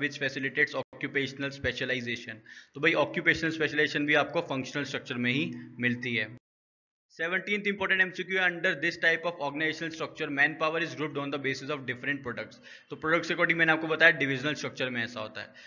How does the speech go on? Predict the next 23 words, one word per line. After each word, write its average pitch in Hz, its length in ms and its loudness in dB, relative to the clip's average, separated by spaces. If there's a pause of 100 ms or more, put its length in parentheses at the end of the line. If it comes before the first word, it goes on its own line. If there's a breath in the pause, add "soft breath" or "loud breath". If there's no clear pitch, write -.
(140 loud breath)
Which 151 140 0
of 190 60 6
the 190 80 6
following 185 300 6
is 160 80 -2
not 170 160 2
a - 80 2
merit 156 240 6
of 131 100 0
divisional 135 440 -2
structure? 156 380 -2
तो 160 80 -4
भाई 160 100 2 (160)
it 160 120 2
ensures 160 380 0
that 156 160 2
different 143 340 0
functions 139 440 -4
get 139 200 0
due 131 160 0
attention। 117 420 -4 (460 loud breath)
तो 151 80 -4
भाई 170 120 6